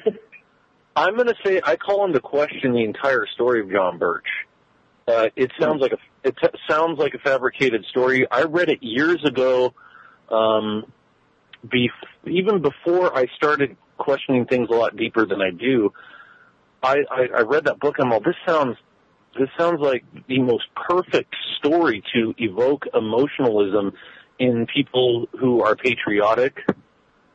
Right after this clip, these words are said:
Speaker 2: Mm-hmm.
Speaker 1: And it sounded too perfect to me. And so,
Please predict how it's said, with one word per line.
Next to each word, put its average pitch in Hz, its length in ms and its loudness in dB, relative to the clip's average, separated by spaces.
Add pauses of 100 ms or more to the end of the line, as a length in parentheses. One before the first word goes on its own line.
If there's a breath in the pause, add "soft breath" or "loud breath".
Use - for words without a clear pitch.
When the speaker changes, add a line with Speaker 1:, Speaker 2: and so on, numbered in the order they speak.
(440)
Speaker 2:
Mm-hmm. 120 400 -6 (240)
Speaker 1:
And 117 360 2
it 120 160 -2 (120)
sounded 143 280 0 (200)
too 175 100 0
perfect - 580 -2
to 117 60 0
me. 101 400 -2 (320)
And 110 560 0
so, 113 480 0